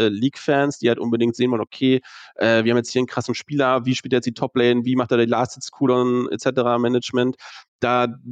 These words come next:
der ist halt glücklich, so, ne, der oder die ist halt da glücklich. Und, äh, genauso auf der anderen Seite Casuals, die halt vielleicht noch League noch nie gespielt haben, die fühlen sich halt trotzdem abgeholt, weil wir halt trotzdem mit Brüki zum Beispiel einen Cast haben,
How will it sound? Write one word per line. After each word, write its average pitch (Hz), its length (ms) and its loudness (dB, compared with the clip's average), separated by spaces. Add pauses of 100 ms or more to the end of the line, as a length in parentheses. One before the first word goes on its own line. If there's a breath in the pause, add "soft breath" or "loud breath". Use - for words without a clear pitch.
(280)
der 170 180 2
ist 123 180 2
halt 110 120 -2
glücklich, 120 500 -2
so, 151 420 0
ne, 131 140 2
der 127 120 4
oder 113 140 2
die 135 80 0
ist 147 100 0
halt 127 100 0
da 110 80 2
glücklich. 127 400 0 (360 loud breath)
Und, 127 460 2
äh, 131 100 0
genauso 127 300 2
auf - 60 -4
der - 100 0
anderen 143 180 0
Seite 139 460 2
Casuals, 143 520 0
die 127 180 0
halt 123 180 0
vielleicht 117 420 0
noch 117 140 0
League 139 240 0
noch 127 80 2
nie 135 140 2
gespielt 196 420 0
haben, 120 240 0 (320 loud breath)
die 127 80 0
fühlen 175 140 0
sich 160 120 -6
halt 147 140 -2
trotzdem 220 300 -4
abgeholt, 123 440 0
weil 117 140 2
wir 117 80 2
halt 123 160 -2
trotzdem 143 320 -6
mit 120 160 -2
Brüki 147 260 -2
zum 143 160 -2
Beispiel 139 240 0
einen 123 80 -2
Cast 135 320 -2
haben, 143 200 0